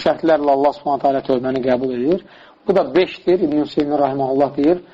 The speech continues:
Birincisi, tövbə Allah üçün olmalıdır, ixlasla. İkincisi, etdiyin hər hansı bir əmələ görə peşman olmalısan. Bu tövbə o tövbəyə aid deyil. Çünki İbrahim əleyhissalam burada pis bir iş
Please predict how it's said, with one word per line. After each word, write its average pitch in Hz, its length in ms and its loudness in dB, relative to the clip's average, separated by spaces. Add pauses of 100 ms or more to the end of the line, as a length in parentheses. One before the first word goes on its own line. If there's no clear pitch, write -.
(420)
Birincisi, 196 500 2
tövbə 175 680 2 (360)
Allah 160 440 2
üçün 143 140 -10
olmalıdır, 110 500 -8
ixlasla. - 580 -4 (760)
İkincisi, 214 880 2 (680)
etdiyin 180 480 2
hər 196 200 4
hansı 196 340 -2
bir 180 80 4
əmələ 170 380 2
görə 165 180 2
peşman 170 360 0
olmalısan. 117 520 -4 (520)
Bu 196 80 4
tövbə 185 440 4 (640)
o 185 40 2
tövbəyə 151 420 2
aid 139 300 0
deyil. 123 260 -4
Çünki 175 240 0
İbrahim 180 340 2
əleyhissalam 175 400 0
burada 170 180 0
pis - 280 -6
bir 190 80 0
iş 185 120 -2